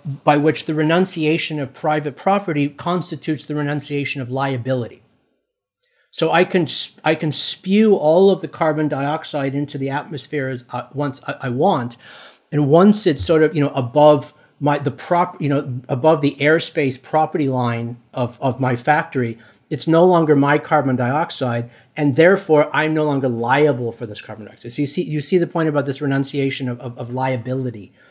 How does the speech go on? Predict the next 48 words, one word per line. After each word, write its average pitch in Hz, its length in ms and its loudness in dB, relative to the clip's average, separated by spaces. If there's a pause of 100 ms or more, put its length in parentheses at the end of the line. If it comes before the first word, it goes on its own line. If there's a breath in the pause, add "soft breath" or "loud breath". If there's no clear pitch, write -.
(280 soft breath)
uh, 143 160 -2
in 139 140 2
this 127 100 0
space 120 320 -10
as 113 40 -18
well. 113 140 -14
Now, 139 240 -2 (540 loud breath)
when 160 180 2
I'm 196 160 6
talking 202 380 2
about 151 200 2
it 147 140 -2
as 131 180 -2
a, 135 200 -4
as 131 140 2
the 131 120 2
shift 175 460 2
of 135 120 0
a 131 60 -2
kind 143 240 -4
of 131 100 -4
ec-, 135 220 -8
a, 139 40 -6
a, 131 760 -8
a, - 0 -
a, 131 120 -8 (360)
a, - 80 -18 (120)
a 147 60 -4
co-, - 280 -8
the 131 200 -6
economic 135 460 -2
ontology 135 680 -2
has 170 260 -4
to 175 80 -6
do 147 140 -2
some 170 280 -2
ways 147 240 0
in 135 120 -2
which 135 240 -4
that 156 300 2
magic 139 540 0
function 147 500 -2
of 123 200 -6
renunciation 139 840 -2
of 123 120 -8
liability 135 800 -2 (400 loud breath)
and 147 180 2
renunciation 151 920 2